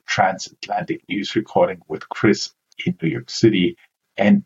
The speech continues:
me, Joe, from Frankfurt am Main, Germany. If you haven't done already so,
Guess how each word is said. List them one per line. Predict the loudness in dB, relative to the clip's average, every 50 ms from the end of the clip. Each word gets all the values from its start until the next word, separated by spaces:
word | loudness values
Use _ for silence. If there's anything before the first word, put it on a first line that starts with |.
| _
me, | _ -20 -10 -6 -6 -6 -4 -2
Joe, | 0 2 2 2 2 0 -4 -12
from | -8 -2 2 2 2 2 0 -6
Frankfurt | -14 -10 -8 -8 -8 -8 -10 -12 -10 -8
am | -6 -4 0
Main, | 0 0 -2 -2 2
Germany. | 4 6 6 6 6 6 6 6 4 0 -4 _ -12 -10 -10 -10 -2 4
If | 4 6 6 6
you | 4 2
haven't | 0 -2 -4 -4 _
done | 2 2 2 2 2
already | 0 0 2 0 0 -2 -2
so, | -4 -2 0 0 0 0